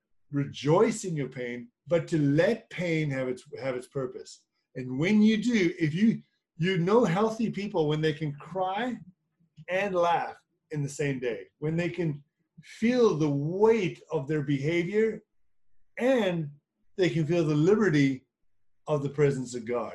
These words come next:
They can feel the, the grace of the presence of God. They can feel the joy of the presence of God. At the same time, they can mix, a mature person, a, a mature adult mixes their emotions well. They can,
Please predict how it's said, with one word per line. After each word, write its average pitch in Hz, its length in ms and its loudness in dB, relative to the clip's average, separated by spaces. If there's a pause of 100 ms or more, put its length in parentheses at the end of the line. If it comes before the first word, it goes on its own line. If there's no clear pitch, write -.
(140)
They 135 100 -10
can 135 160 -2
feel 151 260 2
the, 139 240 2 (340)
the 135 60 -2
grace 139 580 0
of 117 140 -6
the 113 60 -14
presence 110 440 -8
of 104 80 -20
God. 104 180 -14 (420)
They 160 120 0
can 160 100 0
feel 165 220 2
the 143 100 2
joy 139 640 2
of 113 120 -14
the 113 60 -10
presence 113 420 -8
of 110 100 -12
God. 107 280 -6 (100)
At 143 100 -8
the 147 80 -6
same 196 420 -8
time, 147 380 -6 (360)
they 147 120 2
can 143 260 0
mix, 156 180 0 (360)
a 170 60 -2
mature 170 500 0
person, 170 460 0 (320)
a, 165 100 2
a 160 40 2
mature 160 440 -2
adult 156 380 2
mixes 165 520 -4
their 151 200 0
emotions 131 520 -4
well. 117 380 -6 (400)
They 160 100 2
can, 151 240 -2